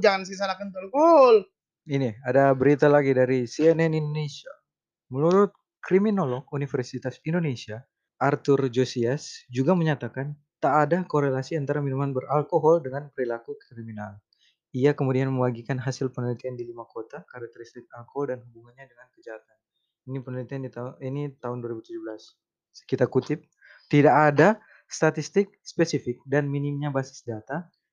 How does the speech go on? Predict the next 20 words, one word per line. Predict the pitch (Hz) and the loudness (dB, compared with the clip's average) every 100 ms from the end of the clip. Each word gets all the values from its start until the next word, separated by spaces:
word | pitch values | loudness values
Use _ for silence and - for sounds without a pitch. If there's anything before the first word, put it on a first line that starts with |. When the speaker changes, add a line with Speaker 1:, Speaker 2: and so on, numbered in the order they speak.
| _ | _
Speaker 2:
tentang | 160 160 196 196 | -4 -2 -2 -2
tindakan | 165 143 151 175 180 | -4 -2 0 -2 -6
kejahatan | - 131 131 127 156 151 | -8 -4 -2 -2 -6 -8
terkait | 139 135 143 | -10 -6 -6
dengan | 131 131 127 | -6 -14 -16
konsumsi | 131 127 135 143 | -18 -18 -18 -14
minuman | 135 127 131 127 | -12 -12 -12 -12
beralkohol | 117 131 123 - 110 120 151 _ _ - - _ | -12 -12 -14 -12 -10 -8 -10 _ _ -20 -20 _
tidak | _ 180 185 - | _ 0 0 -2
ditemukan." | 143 147 135 131 139 160 156 | -4 -2 -4 -4 -2 -2 2
Ini | 180 214 190 _ _ | 4 4 0 _ _
kita | - - 156 151 | -2 2 4 4
orang | |
pe | 143 143 | 4 2
counter | 147 147 135 147 | 4 2 0 2
argumen | 135 131 139 139 135 | 2 2 -2 -2 -4
dengan | 131 131 123 | -6 -8 -8
tu | 131 | -6
larangan, | 131 139 165 131 | 0 2 2 0
ya. | 123 | -14